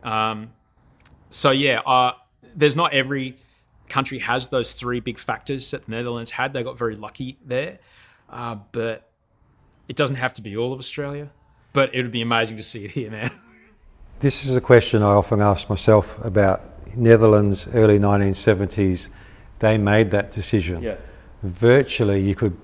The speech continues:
Speaker 2: perhaps argue Germany, Denmark, certain other countries to maybe
Speaker 1: Mm.
Speaker 2: slightly lesser extent also made that decision.
Speaker 1: Yeah.
Speaker 2: But certainly not Australia, not the United States,
Speaker 1: No.
Speaker 2: not Canada, not the
Speaker 1: No.
Speaker 2: U K.
Speaker 1: No.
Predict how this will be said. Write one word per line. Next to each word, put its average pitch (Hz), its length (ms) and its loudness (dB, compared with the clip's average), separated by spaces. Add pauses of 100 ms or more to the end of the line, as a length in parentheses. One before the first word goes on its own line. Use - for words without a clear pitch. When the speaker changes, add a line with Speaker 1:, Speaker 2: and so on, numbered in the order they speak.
(100)
Speaker 2:
perhaps - 400 -6
argue 101 360 2
Germany, 95 720 0 (460)
Denmark, 95 720 -2 (120)
certain 110 400 0
other 95 220 0
countries 104 500 -4
to 95 320 -6 (180)
maybe 104 300 -2
Speaker 1:
Mm. 95 40 -4
Speaker 2:
slightly 104 360 -4
lesser 107 280 0
extent 104 540 -2 (420)
also 117 380 6
made 120 280 4
that 123 200 0
decision. 135 480 0 (300)
Speaker 1:
Yeah. 110 140 -10 (200)
Speaker 2:
But 131 140 -4
certainly 143 420 8
not 110 200 2
Australia, 110 600 6
not 101 220 -2
the 104 80 -4
United 98 380 0
States, 98 420 -2
Speaker 1:
No. 107 140 -2
Speaker 2:
not 104 100 -8
Canada, 95 480 -2
not 107 220 -2
the 104 80 -4
Speaker 1:
No. 98 120 -4
Speaker 2:
U 98 80 -2
K. 95 420 0 (120)
Speaker 1:
No. - 60 -16